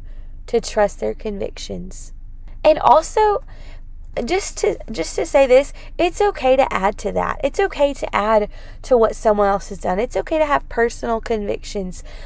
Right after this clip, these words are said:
Let God grow you and let Him help you to press for not less, but more. That's not quite popular, but it's okay to press for more. It's okay to do things that maybe others don't, or,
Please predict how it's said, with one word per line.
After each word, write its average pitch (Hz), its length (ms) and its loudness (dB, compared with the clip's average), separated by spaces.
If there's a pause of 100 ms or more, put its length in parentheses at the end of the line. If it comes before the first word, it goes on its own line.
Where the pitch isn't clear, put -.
Let 226 300 6
God 285 220 4
grow 240 260 4
you 240 240 0
and 196 120 0
let 214 120 2
Him 269 160 0 (320)
help - 400 2
you 240 80 -6
to 220 100 2
press 226 600 -6
for 196 320 -2 (360)
not 214 320 4
less, 214 600 6
but 202 320 4 (800)
more. 220 720 -2 (280)
That's 233 280 -2
not 143 180 0
quite 220 240 4
popular, 208 520 2
but 175 220 0 (840)
it's 277 180 2
okay 277 280 4
to 247 100 8
press 208 320 4
for 196 160 0
more. 196 240 2
It's 240 160 -2
okay 247 240 2
to 240 100 4
do 220 160 0
things 220 400 -4
that 196 220 2 (500)
maybe 220 260 4
others 208 340 6
don't, 226 420 6
or, 196 240 4